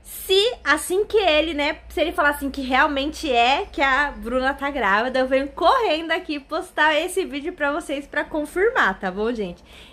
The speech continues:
Esse vídeo é só... Pode ser, quem sabe essa notícia, né, essa novidade seja realmente que a Bruna esteja grávida, né, gente? Aí eu vou acompanhando e trazendo pra vocês, né,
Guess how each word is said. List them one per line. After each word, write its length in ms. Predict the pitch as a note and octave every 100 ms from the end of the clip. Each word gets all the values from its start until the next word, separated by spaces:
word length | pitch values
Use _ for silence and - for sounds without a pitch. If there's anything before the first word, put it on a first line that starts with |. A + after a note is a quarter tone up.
| -
Esse 400 | A#3+ F4+ F#4 G4+
vídeo 420 | A#3+ A#3+ C#4 D4+
é 80 | D4
só... 560 | D4 A3+ G3 C4+ G#4+ - _ _ _ _
Pode 320 | - F3 E3
ser, 380 | - - G#4+ G#3+
quem 200 | F3+ A3
sabe 300 | A#3+ G#3+ E3
essa 160 | F3 G3
notícia, 540 | F3+ F3+ - G#3+ -
né, 240 | F#3+ F3+ F#3
essa 180 | F#3+ F#3
novidade 800 | F#3 F#3 F3+ F3+ F3+ F#3 G3+ - - - A#4 A4 -
seja 400 | - C4 A3+ B3+
realmente 760 | A#3 A#3 B3 B3+ A3+ A#3 -
que 120 | - B3
a 60 |
Bruna 280 | A3 G3+ G3+
esteja 360 | G#3 A#3 G3+ C4
grávida, 440 | A#3 C#3 C#3+ D3+
né, 140 | D#3 F#3+
gente? 300 | F3 D3+ G#3+
Aí 240 | D4+ E4+
eu 100 | G4+
vou 240 | F#4 G#4
acompanhando 640 | A4 G#4+ G4+ G4 D#4 D4 D#4
e 20 |
trazendo 340 | D#4+ D4+ D4+
pra 140 | D4+ D4
vocês, 480 | D4 D4 C4 C4
né, 320 | - B3 C#4+